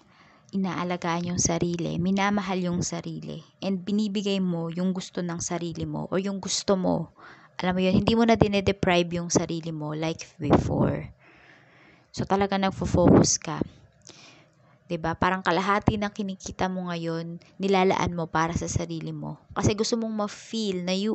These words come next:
are love. 'Di ba? Hindi ng ibang tao, kung hindi ng sarili mo.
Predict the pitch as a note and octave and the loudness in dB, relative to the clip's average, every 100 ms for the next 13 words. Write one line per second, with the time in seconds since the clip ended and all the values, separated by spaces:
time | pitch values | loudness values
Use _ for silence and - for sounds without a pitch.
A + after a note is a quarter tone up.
0 | - F#3 E3 D#3 D3+ D3+ - - - _ | 0 0 0 -2 -2 -4 -10 -20 -20 _
1 | _ _ _ - - _ - D#3+ C#3+ E3+ | _ _ _ -20 -20 _ -10 -6 -6 -6
2 | G#3 C4 C4+ - F#3+ F#3 F#3 F3+ D#3 E3+ | -6 -2 -2 -2 0 0 0 -2 -2 -2
3 | G#3 G#3+ G#3 G3+ G#3 G#3 F#3+ F3 E3+ D#3+ | -2 -2 -2 -4 -6 -6 -4 -6 -8 -10
4 | D3+ D#3 | -10 -10